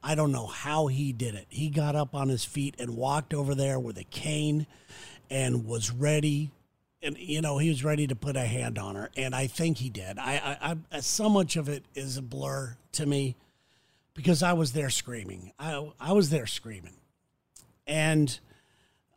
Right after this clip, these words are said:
uh, you know, "What are you doing?" You know, the, you, as any kid would do. What, nobody wants to see their parents fight. I had heard the arguments a lot.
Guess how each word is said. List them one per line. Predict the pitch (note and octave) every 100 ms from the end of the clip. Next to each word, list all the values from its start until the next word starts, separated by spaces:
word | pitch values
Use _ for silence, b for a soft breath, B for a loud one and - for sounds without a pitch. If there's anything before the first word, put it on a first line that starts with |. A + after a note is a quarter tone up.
| -
uh, | - -
you | E3+
know, | F3 D#3+
"What | E3 F#3 B3+
are |
you | B3 A3
doing?" | C4+ C4+ C4 B3 A#3+
You | A#3+
know, | G#3+
the, | F#3+ B3
you, | B3 C#4
as | A3 A3+
any | B3 B3+ G3+
kid | - F3+ C3
would | C#3+
do. | C3 D#3+
What, | E3+ A3
nobody | G#3+ G#3+ A#3+ C4
wants | G3 F3+ D#3+ -
to | D3+
see | - E3
their | C3+ A#2+
parents | - C3 C3 -
fight. | - G#3
I | A#3+
had | D#4 B3+
heard | C3 A3 C#4
the | E3 C#3+
arguments | C#3+ G3 E3+ C#3+ C3
a | A3
lot. | G3 D3 F3 B3 -